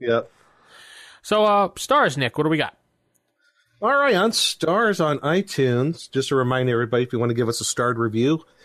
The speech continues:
Speaker 1: head on over to iTunes, where you can also download all the previous episodes of R F I. And you can, uh, give us a review there. Just type it into your search and, uh,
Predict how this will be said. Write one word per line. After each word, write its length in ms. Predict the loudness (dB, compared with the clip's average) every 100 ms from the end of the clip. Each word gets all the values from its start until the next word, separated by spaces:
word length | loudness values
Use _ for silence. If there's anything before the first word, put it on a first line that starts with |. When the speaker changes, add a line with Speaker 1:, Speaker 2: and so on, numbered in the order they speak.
| _ -2
Speaker 1:
head 160 | 0
on 140 | 2 2
over 180 | 0 0
to 60 |
iTunes, 880 | 0 0 0 0 2 2 0 -4 -4
where 160 | -2 0
you 120 | -2
can 120 | -2
also 240 | -2 -4
download 540 | -4 -2 0 0 -2 -2
all 240 | -2 0
the 80 | 0
previous 360 | -2 -2 -2 -4
episodes 480 | -10 -10 -10 -12 -16 _ _ -8
of 180 | -8 -6
R 200 | -6 -6
F 120 | -4
I. 240 | -4 -4 -8 _ _ _ _ _ -6
And 140 | -2
you 100 | -2
can, 300 | -2 -2 0
uh, 140 | -2 -2
give 200 | -2 -4
us 140 | -2
a 40 |
review 360 | -2 -2 -2 0
there. 240 | 0 -2
Just 280 | -2 -6 -6
type 220 | -4 -4
it 80 | -2
into 300 | -2 -2 -4 -4
your 100 | -4
search 540 | -2 -2 -2 -8 -16 _ _ _ _ _
and, 600 | -4 -2 0 0 0 0 0
uh, 240 | 0